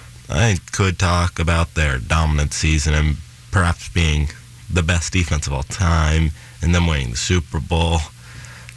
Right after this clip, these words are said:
but no, I'm gonna analyze the rap song. So, <laughs> let's get into the lyrics. And, uh, by the way, unfortunately, it would be too difficult to play these lyrics, you know, live and stop them to analyze different things, so I'm gonna have to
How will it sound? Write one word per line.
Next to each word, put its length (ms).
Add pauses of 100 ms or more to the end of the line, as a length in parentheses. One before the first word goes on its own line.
but 360
no, 160
I'm 100
gonna 160
analyze 380
the 100
rap 300
song. 440 (140)
So, 340 (340)
<laughs> 340
let's 140
get 100
into 140
the 40
lyrics. 500
And, 200
uh, 80 (580)
by 120
the 60
way, 240
unfortunately, 1000 (540)
it 80
would 140
be 200
too 220
difficult 360
to 100
play 180
these 260
lyrics, 540 (340)
you 80
know, 120
live 760
and 140
stop 300
them 320
to 100
analyze 460 (480)
different 400
things, 440
so 160
I'm 180
gonna 120
have 240
to 220